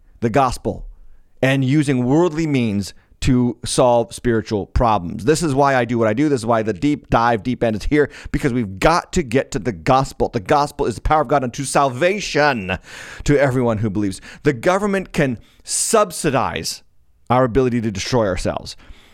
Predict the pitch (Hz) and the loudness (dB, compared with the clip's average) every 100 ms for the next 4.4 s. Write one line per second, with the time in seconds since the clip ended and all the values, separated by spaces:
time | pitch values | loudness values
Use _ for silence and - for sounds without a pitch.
0 | - 131 143 131 117 - - 160 160 151 | -2 2 4 2 -2 -4 -2 0 2 2
1 | 165 151 139 123 160 175 - 143 156 - | 0 2 0 2 0 0 -2 0 0 -2
2 | 110 - - - 139 143 160 185 180 - | -4 -4 -4 0 2 4 2 2 -2 -2
3 | 175 143 165 127 147 143 147 143 - 143 | -2 0 -4 -2 0 0 0 -2 2 2
4 | 135 - 92 - | 2 0 -4 -6